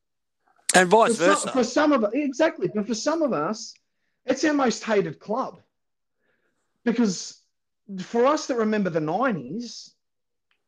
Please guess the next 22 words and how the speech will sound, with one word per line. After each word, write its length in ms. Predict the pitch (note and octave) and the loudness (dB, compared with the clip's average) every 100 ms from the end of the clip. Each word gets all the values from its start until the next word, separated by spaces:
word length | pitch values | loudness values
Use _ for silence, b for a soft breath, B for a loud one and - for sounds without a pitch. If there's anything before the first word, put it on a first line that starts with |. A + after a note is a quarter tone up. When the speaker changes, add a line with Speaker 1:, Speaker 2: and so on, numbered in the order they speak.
| _ _ _ _ C#4+ | _ _ _ _ 0
Speaker 2:
and 180 | D#4+ A#3 | 2 2
the 120 | E3+ | 2
eighties, 300 | E3 G3 - | 0 0 -2
but 160 | G#3+ | -2
more 220 | A3 C#4+ A#3 | 2 2 2
the 80 | F3+ | 0
nineties, 800 | F3 A#3 G#3 C#3+ G3+ - - _ _ _ _ | -2 -2 -2 -4 -6 -8 -16 _ _ _ _
when 200 | F3 G3+ | -2 0
both 340 | D#3+ A3 A3+ - | 2 2 0 -2
teams 340 | G3+ F#3 D3+ | -4 -4 -4
were, 280 | E3+ E3 D3+ | 0 2 2
were 160 | D3+ D3+ | 0 -2
powerhouses, 1160 | D3+ G3+ B3+ G#3 D3+ C3 C3 C#3 A3+ C#4+ - - _ _ _ _ _ _ _ _ _ _ _ _ _ _ _ G3+ | -2 -2 -2 -2 -4 -4 -6 -6 -6 -8 -16 -20 _ _ _ _ _ _ _ _ _ _ _ _ _ _ _ -2
that, 280 | E4+ C4 | 0 0
that 140 | D#4+ D4+ | 0 2
were 60 | |
huge 480 | G#3+ - A#3 G#3+ D3 | 0 -2 0 0 0
games. 680 | G3+ C#4 B3 A#2 - - - _ - | -4 -2 -4 -8 -14 -20 -20 _ 0
They 100 | D4+ | 2
were 60 | D4 | 4
always 360 | D#4 D4 F#3+ | 2 2 0
close. 720 | - G#3 D4+ A3 - - - | -4 -6 -4 -4 -10 -16 -20